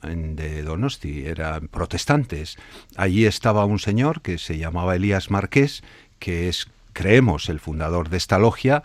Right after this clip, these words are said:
eh, que pertenecía a una familia también de masones y pastores de Bilbao, que, bueno, en su entorno creó este grupo de donostiarras. Eh, pertenecían a la logia, pues, gente bastante significativa de la sociedad.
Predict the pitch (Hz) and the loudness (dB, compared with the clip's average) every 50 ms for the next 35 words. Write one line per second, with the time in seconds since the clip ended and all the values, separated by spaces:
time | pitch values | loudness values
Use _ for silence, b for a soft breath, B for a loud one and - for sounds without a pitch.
0 | B B B B B B B B - 107 107 104 104 101 98 98 101 - - - | B B B B B B B B -4 0 0 2 2 2 2 2 0 -2 -2 2
1 | 113 110 - - - 110 101 95 - 101 95 95 92 90 - - 151 151 143 127 | 2 2 2 2 2 2 2 2 2 2 2 2 2 0 0 2 2 4 4 4
2 | 110 104 92 82 - 95 87 87 101 110 107 95 104 101 95 92 92 85 85 - | 4 2 2 0 0 -2 0 2 2 2 2 2 2 2 4 4 2 0 0 -2
3 | 82 78 82 101 131 156 151 127 92 87 87 82 80 82 82 80 80 80 - - | -4 -2 0 2 2 2 2 0 0 0 -2 -2 -2 -2 -2 -4 -4 -4 -4 -2
4 | 104 101 95 95 92 92 90 - - - B B B B 95 90 - - 80 76 | 0 0 0 2 0 0 -2 -4 -6 -14 B B B B -4 -4 -4 -2 -4 -4
5 | - - - - 107 104 101 90 85 82 - - b b b b - 92 90 92 | -4 -4 0 2 2 2 2 2 0 -2 -6 -10 b b b b -8 -8 -4 -4
6 | 90 85 98 98 101 92 123 135 170 196 202 - - - - 107 101 98 98 95 | -2 0 2 2 4 6 6 6 4 2 -2 -6 -8 -4 0 2 4 4 4 2
7 | 92 92 85 85 113 117 120 - - - 92 110 110 - - - 110 104 104 - | 2 0 0 0 0 0 0 0 -2 0 0 2 2 2 2 0 2 2 2 4
8 | - 123 117 117 127 131 135 117 - - - 98 95 95 104 123 131 104 85 80 | 4 4 4 4 4 2 2 0 -2 -2 0 2 4 4 6 6 6 4 2 0
9 | - 87 98 - - - 90 78 87 85 90 82 - 101 101 101 90 87 82 85 | -2 -4 -4 -4 -4 -6 -6 -4 -4 -4 -4 -4 -4 -2 -2 -2 -2 -4 -6 -6
10 | 76 87 85 80 80 80 - - 107 107 120 143 139 - 82 78 - - 90 87 | -4 -4 -4 -4 -4 -6 -6 -4 -2 -2 -2 -2 -4 -4 -8 -14 -14 -14 -14 -14
11 | - - - - 110 104 - 110 101 101 98 - - 123 120 120 107 104 95 98 | -14 -8 -4 -4 -4 -2 0 0 0 0 -2 -4 -4 -2 0 0 0 0 0 -2
12 | 110 117 - - 139 135 127 120 95 - 82 - - - 117 107 - 131 110 90 | -2 -4 -4 -4 -4 -4 -4 -4 -6 -8 -10 -8 -6 -6 -6 -4 -4 -4 -4 -4
13 | - - 95 90 - 95 82 - 95 80 76 78 76 - 78 - - 73 - - | -4 -6 -6 -6 -4 -6 -6 -4 -6 -6 -6 -6 -8 -10 -12 -12 -12 -12 -10 -8
14 | 85 76 76 73 76 76 76 78 76 76 76 73 - - - - 87 80 - 95 | -8 -8 -8 -10 -10 -10 -10 -10 -10 -10 -10 -12 -12 -12 -8 -8 -8 -6 -4 -2
15 | 95 107 131 143 | -2 0 -2 -2